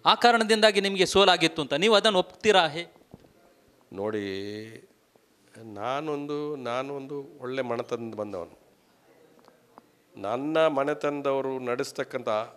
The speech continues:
Speaker 2: ದೇವಸ್ಥಾನಗಳು, ಈ ಜಿಲ್ಲೆಯಲ್ಲಿ ನಮ್ಮ ಕುಟುಂಬ ನಡೆಸಿದ ಸ್-, ದೇವಸ್ಥಾನಗಳು ಇವ್ರು ಯಾರು ಕಂಡಿಲ್ಲ.
Speaker 1: ಈ ಬಾರಿ ಗೆಲ್ಲುವುದು ನಿಮ್ಮ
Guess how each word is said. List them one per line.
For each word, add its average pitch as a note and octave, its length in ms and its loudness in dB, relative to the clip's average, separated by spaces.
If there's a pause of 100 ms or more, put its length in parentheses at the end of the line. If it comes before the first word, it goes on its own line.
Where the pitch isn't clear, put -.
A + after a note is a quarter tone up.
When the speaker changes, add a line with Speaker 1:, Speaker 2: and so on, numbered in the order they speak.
(140)
Speaker 2:
ದೇವಸ್ಥಾನಗಳು, A#2+ 840 -4
ಈ A#2+ 200 -8
ಜಿಲ್ಲೆಯಲ್ಲಿ B2 920 -6
ನಮ್ಮ A#2+ 280 -6
ಕುಟುಂಬ B2 340 -8
ನಡೆಸಿದ A#2 340 -6
ಸ್-, - 240 -16
ದೇವಸ್ಥಾನಗಳು A2+ 680 -6 (480)
ಇವ್ರು A2 160 -6
ಯಾರು A#2+ 380 2
ಕಂಡಿಲ್ಲ. B2+ 440 -4 (440)
Speaker 1:
ಈ - 40 -20
ಬಾರಿ - 280 -16
ಗೆಲ್ಲುವುದು F3+ 420 0
ನಿಮ್ಮ D3+ 440 0